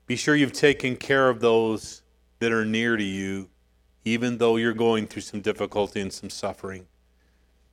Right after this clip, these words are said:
Take time to look around you at your children, look at your spouse, look at your grandparents,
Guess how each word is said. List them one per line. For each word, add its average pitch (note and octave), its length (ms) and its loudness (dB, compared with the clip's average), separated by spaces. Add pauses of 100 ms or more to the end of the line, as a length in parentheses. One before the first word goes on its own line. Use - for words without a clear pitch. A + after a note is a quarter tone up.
(140)
Take C#3+ 300 2
time B2 400 -2
to A#2 80 0
look A#2+ 200 -2
around A2+ 380 -2
you G#2+ 160 -2
at G#2 140 -8
your A2+ 80 -8
children, G2+ 680 -4 (800)
look A2+ 140 -2
at A#2+ 140 -2
your A2 60 -4
spouse, G#2+ 840 -2 (800)
look B2+ 160 0
at A#2+ 180 -4
your A#2 80 -2
grandparents, A2 1080 -2